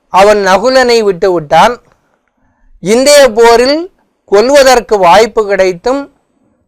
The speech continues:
அவன் தர்மனை கொல்லவில்லை. அப்பொழுது அவனுக்கு, கர்ணனுக்கு, துரியோதனனுக்கு கர்ணன் சொன்னது நினைவு வந்தது.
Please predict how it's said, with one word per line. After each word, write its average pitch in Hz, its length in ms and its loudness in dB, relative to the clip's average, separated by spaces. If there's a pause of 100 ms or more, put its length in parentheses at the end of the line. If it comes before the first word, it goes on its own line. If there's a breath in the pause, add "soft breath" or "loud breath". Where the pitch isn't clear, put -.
(160)
அவன் 175 640 -2
தர்மனை 190 460 -4 (100)
கொல்லவில்லை. 156 760 -4 (1600)
அப்பொழுது 269 580 0 (720)
அவனுக்கு, 220 540 -2 (420)
கர்ணனுக்கு, 233 720 -2 (1300)
துரியோதனனுக்கு 240 1000 0
கர்ணன் 247 520 -2
சொன்னது 202 460 -4
நினைவு 190 400 -8
வந்தது. 151 360 -8